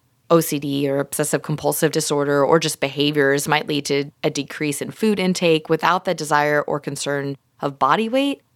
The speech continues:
Sometimes paranoid schizophrenia and delusional disorders can really complicate the picture if there's a food association.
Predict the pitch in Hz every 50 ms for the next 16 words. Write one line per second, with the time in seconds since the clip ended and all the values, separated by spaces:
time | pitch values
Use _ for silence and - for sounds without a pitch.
0 | _ _ _ _ - - 220 214 226 226 208 202 - - - 175 175 180 175 170
1 | 170 170 160 - - - 160 - 151 143 - 175 175 175 170 170 165 160 156 151
2 | - 143 151 151 139 147 151 151 160 165 175 170 165 170 165 - - 170 165 160
3 | 165 165 165 160 - - 175 160 147 - - 185 202 196 190 180 165 156 143 -
4 | 147 143 139 - 147 - 147 143 - 135 - - 143 139 - - - 147 143 139
5 | 139 139 147 143 143 - 147 139 - - 147 147 143 143 - 139 135 135 - -
6 | 143 139 135 147 - - 87 90 - 160 151